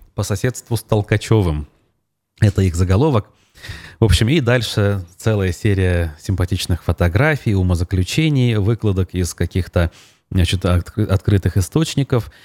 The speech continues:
Не сказать, чтобы это как-то впечатляло с точки зрения «вау,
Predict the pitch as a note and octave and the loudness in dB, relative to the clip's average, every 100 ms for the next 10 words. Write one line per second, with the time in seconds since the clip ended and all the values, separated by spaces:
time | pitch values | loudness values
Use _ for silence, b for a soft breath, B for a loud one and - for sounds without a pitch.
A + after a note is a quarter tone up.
0 | B B A2 C3+ - C3+ A#2+ A2 - - | B B 0 0 0 0 0 -2 -6 -4
1 | G2+ G2 F#2 - F#2+ - - - - G#2 | -2 0 -2 -4 -8 -4 -2 -2 -2 0
2 | D#3 F3 D#3+ D3 - - A2 G#2+ G2+ G2+ | 0 0 0 -2 -6 -6 -4 -2 0 0
3 | G2 F2+ F2+ G2+ F#2+ F#2 | 0 0 2 4 2 0